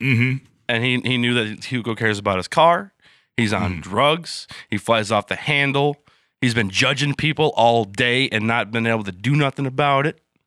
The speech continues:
Speaker 1: Mm-hmm. Yeah. And, uh, y-, uh, Tuco wants payment right then and there,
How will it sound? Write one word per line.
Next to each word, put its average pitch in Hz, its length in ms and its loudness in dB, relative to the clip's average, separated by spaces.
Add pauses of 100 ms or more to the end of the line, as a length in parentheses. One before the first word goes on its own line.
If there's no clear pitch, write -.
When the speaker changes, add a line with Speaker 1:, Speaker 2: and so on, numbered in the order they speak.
(500)
Speaker 1:
Mm-hmm. 113 360 0 (160)
Yeah. 135 260 0 (520)
And, 120 260 2
uh, 120 220 2
y-, 151 220 -4
uh, - 120 -2
Tuco 170 340 4
wants 160 220 4
payment 175 380 0 (200)
right 135 240 2
then 156 160 4
and 131 100 2
there, 147 240 2